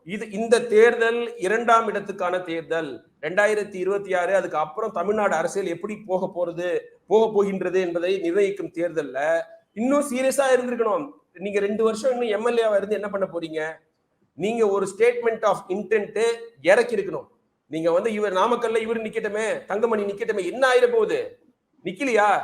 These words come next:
முன்னாள் முதலமைச்சரே நிறுத்தி, நிறுத்திருக்காங்க. கட்டர் நிக்கிறாரு.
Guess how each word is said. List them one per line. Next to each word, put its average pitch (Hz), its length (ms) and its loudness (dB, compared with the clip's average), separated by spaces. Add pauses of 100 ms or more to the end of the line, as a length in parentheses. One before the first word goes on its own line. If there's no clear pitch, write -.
(180)
முன்னாள் 240 340 8
முதலமைச்சரே 240 560 2
நிறுத்தி, 214 380 0
நிறுத்திருக்காங்க. 190 680 -2
கட்டர் 220 400 4
நிக்கிறாரு. 196 480 0